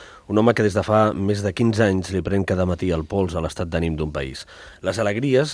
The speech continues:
les misèries, les lluites, eh, pel poder, les instantànies del carrer, les angoixes, la vida simplement passa per les seves mans. Comença llavors un procés del que no tots se'n surten amb èxit. La realitat s'interioritza a través del sentiment, del coneixement i l'anàlisi i després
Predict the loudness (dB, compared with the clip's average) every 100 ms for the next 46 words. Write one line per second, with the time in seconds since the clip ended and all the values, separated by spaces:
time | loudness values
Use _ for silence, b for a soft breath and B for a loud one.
0 | -8 -10 -6 -2 2 4 4 0 -2 -8
1 | -2 -2 0 -2 -2 -6 -6 -6 -6 -2
2 | 0 0 -2 -10 -12 -10 -8 -6 -2 2
3 | 2 0 -4 -2 0 0 -4 -10 -6 -4
4 | 2 2 2 -2 -4 b b -8 -2 0
5 | 0 -2 -2 -2 0 0 0 -2 B B
6 | -4 -2 0 -2 -4 -4 -6 -6 -6 -8
7 | -10 B B -4 2 2 4 4 4 2
8 | 0 -2 -2 0 0 0 -4 -4 -2 0
9 | 0 0 0 0 -2 -2 0 0 0 -2
10 | -4 -6 -10 B B B -4 -2 -2 -2
11 | -2 0 0 0 0 0 2 0 0 0
12 | -2 -2 -4 0 4 4 2 -2 -8 -4
13 | -6 -4 0 2 0 -2 0 2 2 0
14 | 0 0 0 -2 0 0 0